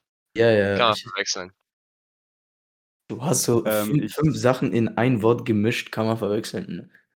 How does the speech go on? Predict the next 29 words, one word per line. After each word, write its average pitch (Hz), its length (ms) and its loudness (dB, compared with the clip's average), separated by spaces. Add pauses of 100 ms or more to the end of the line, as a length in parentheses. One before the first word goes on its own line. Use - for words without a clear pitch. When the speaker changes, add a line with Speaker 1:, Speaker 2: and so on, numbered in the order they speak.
(500)
Speaker 1:
ne? 82 100 -16
Speaker 3:
Ja, 73 100 -14
passiert. - 500 -10
Speaker 1:
<laughs> 202 1000 0 (1400)
Speaker 3:
Äh, 110 280 -2 (120)
mir 120 160 -2
ist 113 80 -8
aufgefallen 120 480 -4
beim 98 180 -2
Schnitt 110 300 -8
übrigens, 95 560 -6
äh, 90 240 -2
von 85 400 -10
dir, 110 260 -10
Vincent, 90 560 -14
dass 87 300 -10
du 90 480 -6 (520)
de-, 90 540 0
oder 87 160 -6
dass 90 160 -4
wir 92 80 -6
in 90 80 -6
der 90 80 -4
letzten 87 340 -6
Folge, 80 920 -6
äh, - 60 -12 (120)
bei 82 140 -6
der 80 100 -10
Theaterfolge, 92 680 -6